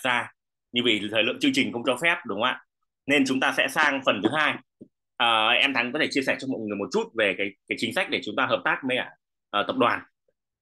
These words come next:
Mọi người biết rằng tập đoàn này là một tập đoàn rất là lớn đúng không ạ? Chính sách của họ thì vô cùng là ưu việt rồi. Về đến Việt Nam chúng ta thì mười lăm tháng chín này thì chúng ta sẽ có những cái chính sách, ờ, chính thức để chúng ta có thể là cùng phát triển. Nhưng thời điểm hiện tại thì mọi người hãy hình dung là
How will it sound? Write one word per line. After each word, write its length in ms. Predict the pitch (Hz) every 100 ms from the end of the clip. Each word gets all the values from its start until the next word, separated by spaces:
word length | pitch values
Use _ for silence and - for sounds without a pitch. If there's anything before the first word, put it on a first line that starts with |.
| -
Mọi 100 | 127
người 120 | 139
biết 120 | 180
rằng 180 | 175 131
tập 100 | 131
đoàn 200 | 139 120
này 120 | 113
là 80 | 110
một 80 | 107
tập 80 | 117
đoàn 160 | 110 107
rất 100 | 170
là 80 |
lớn 320 | 117 113 135 147
đúng 120 | 139
không 80 | 147
ạ? 140 | - _ _ _ -
Chính 140 | 123
sách 160 | 185 175
của 100 | 104
họ 160 | 113 101
thì 100 | 101
vô 100 | 131 131
cùng 160 | 113
là 100 | 95 95
ưu 140 | 131
việt 140 | 113 90
rồi. 180 | 95 85 _ _ _ 104
Về 400 | 120 113 107 101
đến 140 | 113 131
Việt 120 | 139
Nam 240 | 123 123 120
chúng 120 | 104
ta 240 | 120 107 - _ _ -
thì 80 | 117
mười 120 | 107
lăm 200 | 131 135
tháng 100 | 117
chín 200 | 110 131
này 140 | 175 135 - -
thì 60 | 127
chúng 120 | 110
ta 220 | 135 120 113
sẽ 100 | 92
có 140 | 110 113
những 100 | 127
cái 260 | 107 101 110
chính 140 | - -
sách, 120 | 147 - _ _ _ _ -
ờ, 500 | 101 101 101 98 95 95 92 -
chính 180 | -
thức 160 | - -
để 100 | 107 -
chúng 120 | 113
ta 100 | 131
có 80 | 127
thể 100 | 107
là 100 | 90
cùng 140 | 110 92
phát 80 | 143
triển. 240 | 143 107 82 _ _ _ _
Nhưng 120 | 143 151
thời 80 |
điểm 180 | 135 107
hiện 100 | 113
tại 160 | 117 101
thì 60 | 98
mọi 140 | 104
người 160 | 113 104
hãy 100 | 117
hình 140 | 123
dung 160 | 135 123
là 200 | 92